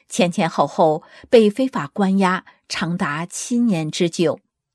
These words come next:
直到二零一九年初走出魔窟。走出魔窟，又遇巨难。在走出魔窟时，自己就发现身体出现异常，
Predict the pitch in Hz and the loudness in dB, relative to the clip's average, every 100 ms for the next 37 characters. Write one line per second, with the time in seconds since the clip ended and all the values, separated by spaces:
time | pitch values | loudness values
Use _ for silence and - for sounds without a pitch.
0 | _ _ _ - - 196 190 175 165 - | _ _ _ -20 -2 2 2 2 0 2
1 | 214 175 170 196 226 214 160 147 147 - | 0 0 -2 -2 -2 -2 -4 -2 -4 -4
2 | - 214 233 _ _ - 185 135 - 180 | -2 -2 -2 _ _ -4 -2 -2 -4 -2
3 | 170 180 147 156 - 175 165 - _ _ | -2 -2 -4 -6 -2 -2 -2 -6 _ _
4 | _ _ _ _ _ _ _ _ _ _ | _ _ _ _ _ _ _ _ _ _
5 | _ _ _ - 208 170 - 247 240 190 | _ _ _ -2 0 0 0 0 2 0
6 | 160 - - 226 226 - _ _ 226 247 | -2 -4 0 0 0 -4 _ _ 2 4
7 | 185 160 175 180 139 - 233 190 156 165 | 4 0 0 0 -2 -6 -2 -2 0 -2
8 | 151 - _ _ _ _ _ _ _ _ | -4 -10 _ _ _ _ _ _ _ _
9 | _ _ - 262 214 202 160 156 - 220 | _ _ -2 0 0 0 -2 -2 -2 0
10 | 175 170 - 254 220 - 151 - _ _ | 0 -2 -2 -2 -2 -2 -2 -4 _ _
11 | _ _ - 226 175 160 175 - 208 - | _ _ -2 0 -2 -2 -4 -2 -4 -2
12 | 196 160 - 233 233 - 143 - 185 202 | -2 -2 -2 -4 -4 -6 -8 -6 -4 -4
13 | 170 208 202 147 - 143 143 | -4 -2 -2 -4 -6 -6 -6